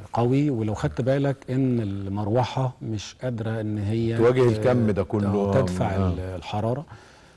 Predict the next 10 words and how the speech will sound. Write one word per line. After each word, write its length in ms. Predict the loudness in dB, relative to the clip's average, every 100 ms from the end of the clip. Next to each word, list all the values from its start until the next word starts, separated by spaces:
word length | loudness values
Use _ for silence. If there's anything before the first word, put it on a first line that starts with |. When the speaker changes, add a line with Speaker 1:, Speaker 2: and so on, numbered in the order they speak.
| -18
Speaker 1:
فحتى 540 | -8 -2 -2 -2 -2 -2
الحاجات 840 | -2 -4 -4 -6 -6 -4 -2 -2 -2
المعتاد 1160 | -6 -8 -8 -10 -10 -12 -10 -6 -4 0 0
عليها 240 | 2 0 2
زي 100 | 2
المروحة 420 | 0 -2 -4 -4
مش 180 | -6 -4
قادرة 300 | -4 -2 -4 -8
تواجه 420 | -4 -2 0 -2
ال-، 280 | -4 -8 -10